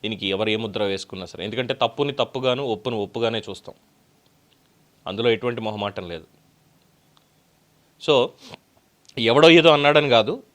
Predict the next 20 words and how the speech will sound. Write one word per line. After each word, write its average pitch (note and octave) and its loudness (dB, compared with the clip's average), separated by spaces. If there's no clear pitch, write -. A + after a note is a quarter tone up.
but, G2+ -4
ఆ, F#2+ 0
తొంభై D#3 2
తొమ్మిది D3+ -4
శాతం C#3 0
వార్తలు B2 -2
వాస్తవానికి A2+ -2
అన్నీ G#2+ -4
కూడా G#2+ -6
చెప్పినప్పటికీ, A2 -8
ఎక్కడో A2 -2
అక్కడ A2 -4
పొరపాటు B2 -4
వల్ల A#2+ -2
కావచ్చు, G#2+ -4
లేదంటే A2+ -6
వచ్చినటువంటి G2+ -10
ఇన్ఫర్మేషన్ G#2 -10
వల్ల G2 -8
కావచ్చు, F#2+ -6